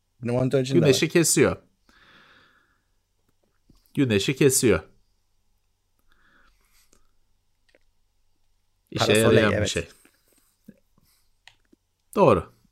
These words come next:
Speaker 1: Ben koruma maksatlı kullanıyorum. Hem güneşi ışığı kesiyor ama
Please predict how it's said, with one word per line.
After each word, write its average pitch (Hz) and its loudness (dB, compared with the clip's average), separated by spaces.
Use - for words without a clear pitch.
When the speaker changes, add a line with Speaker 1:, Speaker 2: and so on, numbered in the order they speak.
Speaker 1:
Ben 175 0
koruma 170 4
maksatlı 139 0
kullanıyorum. 110 -2
Hem 127 0
güneşi 131 -4
ışığı 135 -2
kesiyor 156 -2
ama 139 0